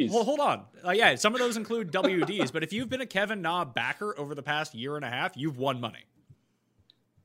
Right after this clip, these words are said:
Speaker 1: This, this started a, a year ago, so I missed half that year. I missed a couple of those wins. Um, no, he, he's been, he's had a lot of upside. I mean, I, I'm all aboard the Kevin Na train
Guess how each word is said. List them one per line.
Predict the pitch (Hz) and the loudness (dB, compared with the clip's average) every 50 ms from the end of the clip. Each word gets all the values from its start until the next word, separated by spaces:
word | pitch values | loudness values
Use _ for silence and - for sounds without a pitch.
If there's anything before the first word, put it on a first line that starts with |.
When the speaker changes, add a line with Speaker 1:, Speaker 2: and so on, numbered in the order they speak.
| _ - | _ -2
Speaker 1:
This, | 143 147 151 - | 0 0 0 2
this | - 156 160 - - | 4 4 4 4 4
started | - - 165 151 147 143 131 123 | 2 6 6 8 8 8 6 8
a, | 127 120 113 113 - | 8 8 8 8 8
a | 120 | 6
year | 120 123 127 117 | 6 6 6 4
ago, | 101 90 95 90 - - - | 4 4 0 0 -2 -2 -6
so | - - 107 | 0 0 2
I | 110 | 4
missed | 117 123 123 - | 4 2 2 2
half | 123 110 107 - - | 2 0 0 2 2
that | 101 82 - | 0 0 0
year. | 101 95 90 87 - - _ _ _ _ _ _ _ _ _ - | 0 -2 -2 -2 -6 -12 _ _ _ _ _ _ _ _ _ -2
I | |
missed | 117 120 120 117 - | 0 0 0 0 -2
a | 113 | -2
couple | - 127 107 - 107 | 2 2 0 2 2
of | 101 | 0
those | 101 95 92 95 | 2 2 0 0
wins. | 113 104 92 90 95 - - - | -2 -2 -2 -2 -6 -8 -8 -4
Um, | - 117 107 101 98 95 101 101 - - _ - - _ _ - | 0 2 2 2 2 0 -2 -4 -6 -10 _ -20 -20 _ _ 6
no, | 160 151 | 8 10
he, | - 147 180 202 | 12 12 10 8
he's | 175 156 170 196 202 180 | 8 6 6 6 6 6
been, | 180 208 202 185 165 139 143 - - _ _ _ _ - | 8 8 8 8 6 4 0 -6 -12 _ _ _ _ 0
he's | 143 156 185 170 - | 2 4 4 4 2
had | 175 170 151 147 139 | 4 6 8 8 8
a | 120 | 8
lot | 110 110 110 110 104 | 6 6 6 6 6
of | 98 95 | 4 4
upside. | 95 92 - - - 82 80 82 85 | 2 0 -2 -2 -4 -2 -2 0 -2
I | |
mean, | 92 92 92 90 | -2 -2 -2 -2
I, | 80 92 101 101 101 92 - - - | 0 2 4 4 4 4 2 0 0
I'm | 104 113 117 117 113 110 107 - - _ _ _ _ | 2 4 4 6 4 2 0 -4 -14 _ _ _ _
all | - 127 131 131 127 | 4 6 8 8 8
aboard | 120 117 117 104 | 8 6 4 4
the | 104 101 | 4 4
Kevin | - 113 107 104 104 101 | 6 6 6 6 4 2
Na | 101 101 | 2 2
train | 98 - - 104 101 98 95 95 | 0 0 0 0 2 0 0 -2